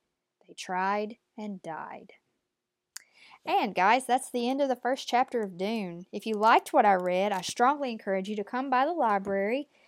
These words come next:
and check out a copy of Dune. We do have it here at the Benton High School Library. If you're not, um, a student here at the Benton High School Library, I strongly encourage you to check out, um, the novel from your local library. I know here in Saline County,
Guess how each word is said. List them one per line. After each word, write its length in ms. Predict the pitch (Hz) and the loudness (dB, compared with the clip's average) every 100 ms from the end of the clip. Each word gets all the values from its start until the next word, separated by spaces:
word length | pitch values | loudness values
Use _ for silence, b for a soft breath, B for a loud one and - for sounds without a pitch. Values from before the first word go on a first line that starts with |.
| b b | b b
and 120 | 233 | -8
check 220 | 226 254 254 | -2 -2 0
out 160 | 254 | -2
a 60 | 214 | -2
copy 440 | - 208 226 285 | -2 -2 -2 -2
of 140 | 202 175 | -4 -4
Dune. 440 | 170 170 196 247 b b b | -8 -8 -8 -10 b b b
We 120 | 202 | -6
do 200 | 190 208 | -2 0
have 220 | 233 196 208 | 0 -2 -2
it 120 | 220 | -4
here 200 | 202 202 | -4 -4
at 100 | 214 | -6
the 60 | 185 | -10
Benton 220 | 180 190 | -10 -12
High 120 | 180 | -12
School 260 | - 196 190 | -10 -8 -6
Library. 640 | 185 185 190 190 214 254 b b b b b | -6 -6 -8 -6 -6 -8 b b b b b
If 140 | - 277 | -6 -2
you're 200 | 320 320 | -2 2
not, 420 | 294 453 - - | 2 0 -2 -2
um, 460 | 254 233 202 208 - - | 0 0 -2 -8 -12 -10
a 80 | |
student 480 | 214 - 240 220 302 | -10 -4 -2 0 -2
here 220 | 233 240 | 0 0
at 240 | 285 220 202 | 0 -4 -4
the 60 | |
Benton 240 | 214 208 208 | -4 -4 -4
High 100 | 208 | -6
School 240 | - 214 | -8 -4
Library, 440 | 202 196 202 240 269 | -2 -2 -2 0 2
I 120 | 214 | 0
strongly 540 | - 220 220 220 220 _ _ | -2 -4 -4 -4 -8 _ _
encourage 340 | 233 220 233 233 | -12 -8 -6 -6
you 80 | 247 | -8
to 80 | |
check 320 | 226 - 269 247 | -8 -4 -4 -2
out, 360 | 254 254 - | -2 -2 -4
um, 360 | 254 240 233 233 _ _ _ | -6 -4 -6 -10 _ _ _
the 80 | 269 | -2
novel 320 | 254 254 277 | 2 2 2
from 180 | 277 277 | -2 0
your 100 | 277 | 2
local 280 | 285 294 302 | 2 2 0
library. 680 | 285 392 - 175 160 175 - b b b | 0 0 -2 -4 -4 -10 -18 b b b
I 80 | 226 | -4
know 140 | 220 | -2
here 180 | 226 226 | -2 -2
in 100 | 214 | -4
Saline 380 | - 226 226 233 | -6 -6 -6 -6
County, 400 | 220 202 196 202 | -6 -6 -6 -10